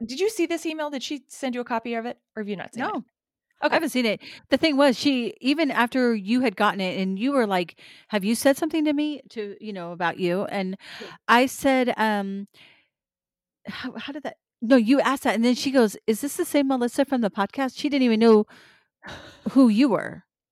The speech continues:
Speaker 1: You're
Speaker 2: That's
Speaker 1: kidding.
Speaker 2: what was even weirder. She didn't put the two together.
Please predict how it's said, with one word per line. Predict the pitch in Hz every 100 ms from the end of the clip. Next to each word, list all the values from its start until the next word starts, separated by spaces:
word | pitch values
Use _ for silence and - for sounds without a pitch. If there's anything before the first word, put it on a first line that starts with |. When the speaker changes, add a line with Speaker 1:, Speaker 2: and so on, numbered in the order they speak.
| _ _ _
Speaker 1:
You're | 214 190 185 -
Speaker 2:
That's | 226 240
Speaker 1:
kidding. | 254
Speaker 2:
what |
was | 208 202
even | 208 196
weirder. | 180 196 165 156
She | -
didn't | 208 208 196 -
put | 165
the | 208
two | - 214
together. | 180 170 202 175 156